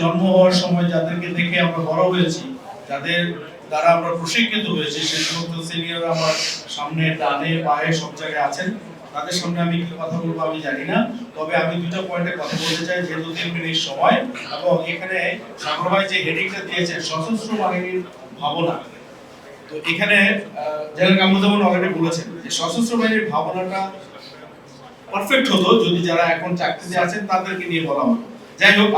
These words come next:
আমাদের অভিজ্ঞতার আলোকে এখানে জেনারেল আমিনুল করিম স্যার তার অভিজ্ঞতার কথা বলেছেন, আহ,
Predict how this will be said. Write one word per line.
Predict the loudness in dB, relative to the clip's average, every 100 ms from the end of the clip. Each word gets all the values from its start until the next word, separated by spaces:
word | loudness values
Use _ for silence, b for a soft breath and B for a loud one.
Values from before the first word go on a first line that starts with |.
| 4
আমাদের | 4 4 -2 -2 -4
অভিজ্ঞতার | -2 0 0 6 6
আলোকে | 4 0 -4 -8 -14 -14
এখানে | -8 -6 -6
জেনারেল | -4 -2 -2
আমিনুল | -2 -4 -4
করিম | -4 -6
স্যার | -6 -6 -4
তার | -4 -4
অভিজ্ঞতার | -4 -2 -2 -2
কথা | -6 -8
বলেছেন, | -6 -6 -6
আহ, | -8 -12 -20 -20 -20 -12 -4 -2